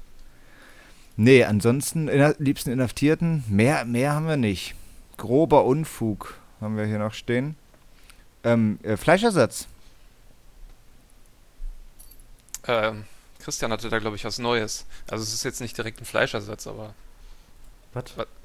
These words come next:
Speaker 2: der dieses, äh, Hähnerei, was du mir da vorhin erzählt
Speaker 3: Ach
Speaker 2: hast.
Speaker 3: so.
Speaker 2: Hähnerei.
Speaker 3: Ja, das ist fast das Gleiche, ja.
Speaker 2: Naja, Ei als Fleischersatz, viel Fleischersatz besteht ja auch aus Ei. Also ist es auf jeden Fall legitim.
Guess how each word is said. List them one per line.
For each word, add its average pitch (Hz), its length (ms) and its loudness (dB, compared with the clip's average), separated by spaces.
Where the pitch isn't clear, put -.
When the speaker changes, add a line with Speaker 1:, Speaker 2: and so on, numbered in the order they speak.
Speaker 2:
der 120 80 -4
dieses, 110 520 -8
äh, 110 320 -2
Hähnerei, 113 580 2
was 104 140 -6
du - 80 -10
mir 104 80 -8
da - 80 -4
vorhin 113 380 -6
erzählt 123 360 -2
Speaker 3:
Ach 113 60 -4
Speaker 2:
hast. - 200 -8
Speaker 3:
so. 143 240 -2
Speaker 2:
Hähnerei. 135 200 2
Speaker 3:
Ja, 147 100 6
das 170 140 4
ist 117 100 0
fast 170 200 2
das 143 120 0
Gleiche, 135 380 2
ja. 110 140 -4
Speaker 2:
Naja, 104 220 2
Ei 120 200 4
als 127 200 2
Fleischersatz, - 760 -6
viel 135 200 -10
Fleischersatz 127 500 -2
besteht - 280 -10
ja 117 60 -6
auch 107 60 -8
aus 107 200 -10
Ei. 101 260 -2
Also 104 180 -14
ist - 180 -12
es 120 160 -12
auf 117 80 -12
jeden 117 140 -10
Fall 120 140 -8
legitim. 117 460 -8